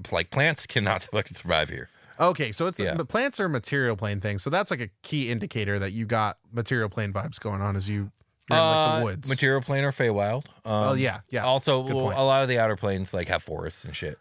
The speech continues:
Speaker 2: I guess the Shadowfell has forests. They're just, like, dead trees.
Speaker 1: Exactly. And
Speaker 2: Okay.
Speaker 1: then, like, the elemental plane of Earth, like, so we're gonna talk about it more this year. It's a year of the elemental, but we're probably gonna dive a little bit more into the difference between, like, the border, um, parts of the plane versus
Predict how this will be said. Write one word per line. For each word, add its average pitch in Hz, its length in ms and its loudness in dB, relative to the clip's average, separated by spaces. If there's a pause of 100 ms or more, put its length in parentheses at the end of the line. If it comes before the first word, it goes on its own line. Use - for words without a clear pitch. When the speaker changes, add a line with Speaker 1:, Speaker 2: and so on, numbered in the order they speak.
Speaker 2:
I 143 60 -4
guess 190 140 0
the 185 80 -2
Shadowfell 120 460 0
has 104 120 -4
forests. - 320 -6
They're 113 80 -6
just, 101 140 -4
like, 104 140 -6
dead 104 220 -2
trees. 101 420 -4
Speaker 1:
Exactly. 85 680 0
And 117 120 -2
Speaker 2:
Okay. 113 100 2
Speaker 1:
then, 131 260 4
like, 127 160 2
the 131 100 0
elemental 156 380 0
plane 147 180 0
of 110 100 -4
Earth, 120 400 -4
like, 98 280 0 (260)
so 117 440 2 (680)
we're 113 120 0
gonna 127 100 2
talk 139 160 2
about 131 100 2
it 123 60 2
more 117 180 2
this 110 180 -4
year. 120 220 4
It's 104 140 -4
a 95 160 0
year 95 160 2
of 87 80 2
the 92 80 4
elemental, 98 500 0
but 90 300 0
we're 104 340 0
probably 104 300 -2
gonna 101 160 -2
dive 98 200 2
a 92 40 -6
little 92 180 -2
bit 95 100 -2
more 90 200 -2
into 90 180 -4
the 82 80 -6
difference 87 300 -6
between, 85 260 -6
like, 80 200 -6
the 85 60 -8
border, 85 460 -2 (580)
um, 85 520 -4 (460)
parts 95 280 0
of 87 60 -4
the 85 80 -2
plane 87 280 -2
versus 80 440 -8